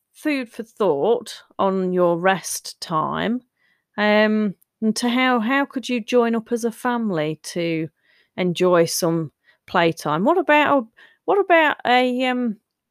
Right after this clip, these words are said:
water bomb fight in this weather? Change your clothes, there you go. Quick, you can go off back on the combine, hubby can, can't he?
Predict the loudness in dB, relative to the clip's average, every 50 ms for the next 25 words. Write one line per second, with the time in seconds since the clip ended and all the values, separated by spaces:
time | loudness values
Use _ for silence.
0 | _ -20 _ -4 0 0 0 0 -4 -4 -2 0 0 2 0 -2 -6 -6 -4 -2
1 | -2 0 0 -2 -4 -4 -6 -10 -16 -10 -6 -4 -2 -2 -4 -4 -6 -4 -2 -2
2 | -2 -2 -4 -4 -4 -6 -8 _ _ _ _ _ _ -6 -2 0 0 0 0 -4
3 | -8 _ -2 2 4 4 4 4 2 -2 -6 -10 -14 -14 -16 -16 -10 -2 0 2
4 | 2 2 0 0 0 0 0 -2 -4 _ -4 -2 -2 -2 -2 -6 -12 -8 -8 -6
5 | -2 0 2 2 0 0 -2 -4 -6 -6 -2 -4 -4 -4 -4 -4 -2 0 0 0
6 | 2 0 0 0 -2 -4 -6 -6 -8 -8 -10 -8 -10 -10 -8 -10 -10 -8 -8 -8
7 | -8 -8 -10 -8 -6 -6 -6 -8